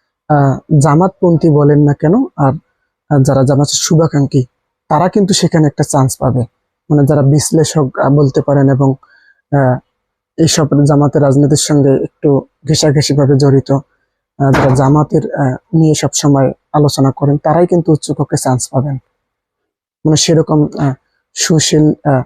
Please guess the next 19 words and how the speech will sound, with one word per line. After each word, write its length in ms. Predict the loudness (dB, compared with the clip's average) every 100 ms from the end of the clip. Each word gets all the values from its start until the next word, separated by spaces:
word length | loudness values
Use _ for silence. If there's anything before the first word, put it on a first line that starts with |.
| _ _ _ -4
নাগরিকগণই 580 | 0 2 2 2 2 2
কিন্তু 180 | 2 0
সেখানে 300 | 0 0 0
চান্স 280 | 0 -4 -2
পাবেন 240 | -2 0
এবং 160 | 0 -2
সেখানে 320 | -2 -2 -2
চান্স 260 | -2 -4 -2
পেলে 160 | 0
কিন্তু 320 | 0 0 -2 -4 _ -2
জামাতের 360 | 0 2 0 -4
তেমন 180 | -2 -2
কোনো 180 | -2 -4
ক্ষতি 260 | -2 -2
তারা 180 | 0 0
কিন্তু 180 | -2 -2
করতে 240 | -6 -8 -6
পারবে 280 | -4 -2
না। 120 | -2